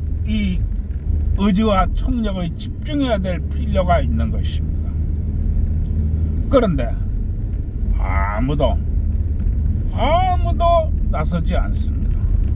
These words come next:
왜 아무도 나서지 않느냐?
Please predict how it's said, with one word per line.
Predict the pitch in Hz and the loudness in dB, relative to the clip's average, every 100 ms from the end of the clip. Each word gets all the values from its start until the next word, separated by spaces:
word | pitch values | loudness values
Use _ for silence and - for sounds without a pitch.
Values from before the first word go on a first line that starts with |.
| - - - - - - - - - - | 0 0 0 0 0 0 0 0 -2 0
왜 | 135 151 | 2 2
아무도 | - 135 196 277 - - 285 | 0 -2 0 0 -2 0 0
나서지 | 277 156 - 160 - | 0 0 0 0 0
않느냐? | - - 214 - | 0 0 0 0